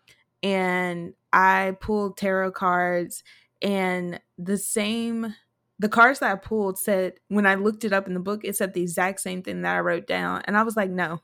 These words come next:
<laughs> no." And I have not touched those cards in months. And I finally did it a few days ago when I got the message to, like,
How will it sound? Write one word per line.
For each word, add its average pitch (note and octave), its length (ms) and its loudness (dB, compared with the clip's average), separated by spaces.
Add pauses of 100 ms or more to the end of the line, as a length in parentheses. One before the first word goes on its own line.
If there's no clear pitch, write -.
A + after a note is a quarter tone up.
<laughs> - 760 2
no." D4+ 420 8 (380)
And C#4 160 8
I C#4+ 160 10
have D#4 160 8
not C4 220 6
touched C4+ 260 2
those A#3+ 220 4
cards G#3 580 4
in G#3 220 4
months. G3+ 680 4
And G3+ 120 2
I G3+ 100 4
finally A3 440 2
did F#3 260 2
it F#3 200 2
a F#3+ 140 4
few A3 300 -2
days F#3 260 2
ago F3 240 -2
when F3 100 -2
I F3+ 80 -2
got F3+ 160 -4
the F#3 100 -6
message F3+ 460 -6
to, F#3+ 300 -4
like, F3 280 -2